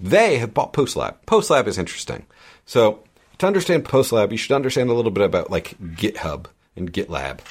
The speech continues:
So these are online platforms that allow developers to work on code repositories in a way where versioning and version control is really well managed, and the ability to sort of back things up to the cloud and work on parts of a project and make changes and that kind of thing are really well handled.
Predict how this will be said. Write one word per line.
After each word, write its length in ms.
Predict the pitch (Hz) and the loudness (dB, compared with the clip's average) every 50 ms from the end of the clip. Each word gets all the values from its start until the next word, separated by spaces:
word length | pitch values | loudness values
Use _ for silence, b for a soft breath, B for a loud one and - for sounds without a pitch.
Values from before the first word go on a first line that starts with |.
| B B B B B | B B B B B
So 220 | - - 123 117 110 | -2 2 2 2 2
these 240 | 107 110 147 165 139 | 2 0 0 2 4
are 80 | 131 | 4
online 300 | 117 127 131 131 127 123 | 4 2 2 0 -2 -2
platforms 720 | - - 98 87 87 - 117 131 151 185 180 - - - b b b b - | -2 -2 -2 -2 -2 -2 -2 -2 -2 -2 -4 -6 -8 -10 b b b b -6
that 340 | 87 101 104 110 - - - | 0 2 2 2 0 -2 -4
allow 560 | 113 107 101 101 101 107 110 120 156 175 180 | -2 0 0 0 0 0 2 2 4 4 2
developers 720 | 170 160 147 101 101 87 87 85 - 110 101 110 117 - - | 2 0 0 0 0 0 -2 -2 -2 -2 -2 -2 -4 -8 -8
to 120 | - - 113 | -6 -4 0
work 260 | 110 120 123 - 127 | 0 0 0 2 0
on 220 | 113 104 95 85 | 0 0 0 -4
code 260 | - - 131 123 113 | -2 2 4 4 4
repositories 840 | 104 98 87 - 90 76 71 - - - - 85 78 80 80 90 - B B B B B B - | 4 2 2 2 0 -2 -2 -4 -6 -6 -2 0 0 2 0 0 -2 B B B B B B -2
in 100 | 131 131 | 0 2
a 60 | 131 | 2
way 340 | 131 139 139 139 139 135 135 | 4 4 4 4 4 4 2
where 480 | 131 127 123 120 117 117 117 117 104 B B B B - 101 | 2 2 2 2 2 2 2 2 2 B B B B -16 -4
versioning 840 | 92 104 135 151 151 131 120 135 127 127 120 117 117 117 117 120 - | 0 2 4 4 2 2 2 2 4 4 2 2 0 0 -2 -2 -2
and 160 | 113 95 85 | -2 -4 0
version 480 | 82 95 113 123 120 - 117 113 110 104 | 2 4 4 4 2 2 0 0 0 0
control 640 | 104 - 110 107 - - 113 107 101 92 92 98 98 | 0 -2 -2 -2 0 2 2 4 6 6 6 6 4
is 160 | 87 82 82 | 2 2 0
really 220 | 92 101 98 92 87 | -2 -2 0 0 0
well 180 | 82 82 82 | 0 0 0
managed, 680 | 95 131 165 170 147 131 123 117 110 95 - - - 104 | 2 2 2 2 2 2 2 0 0 -2 -6 -6 -2 0
and 100 | 98 98 | 2 2
the 80 | 98 | 2
ability 460 | 95 85 131 131 131 127 110 110 107 95 | 2 2 2 4 4 4 4 2 0 0
to 260 | - - 92 85 82 B B B B _ | 0 0 0 0 -2 B B B B _
sort 200 | - - 196 175 | 0 0 0 0
of 120 | - - | 0 0
back 240 | 160 156 165 160 - | 0 0 0 0 -2
things 260 | - 156 151 139 120 | -2 -2 0 2 2
up 140 | 139 123 - | 0 0 0
to 100 | - 123 | 2 2
the 80 | 113 110 | 2 2
cloud 500 | - - 101 98 98 98 101 104 98 95 | 2 2 2 2 2 2 2 2 0 0
and 240 | 90 95 92 92 98 | 0 -2 0 2 2
work 240 | 120 135 131 - | 2 2 2 2
on 120 | 123 113 110 | 0 0 -2
parts 360 | - - - 151 151 - - | -2 -2 -2 -2 -2 -4 -4
of 100 | - 117 | -4 -4
a 60 | 117 | -2
project 540 | 113 - 120 113 113 101 117 110 104 - - | 0 0 0 0 2 2 0 0 0 0 -2
and 80 | 85 80 | -4 -4
make 180 | 76 - - | -4 -4 -4
changes 500 | - - 156 131 123 110 107 113 104 98 | -2 0 2 2 0 0 0 0 0 0
and 140 | 107 98 101 | 0 0 0
that 140 | 117 117 - | 0 -2 -2
kind 140 | - 98 98 | -4 -4 -2
of 80 | 92 | 0
thing 180 | - 104 95 92 | 0 0 2 2
are 100 | 90 87 | 2 2
really 220 | 90 98 95 92 | 2 0 0 2
well 160 | 87 85 80 | 2 2 2
handled. 340 | 76 80 76 73 - - - | 0 -2 -4 -6 -8 -10 -12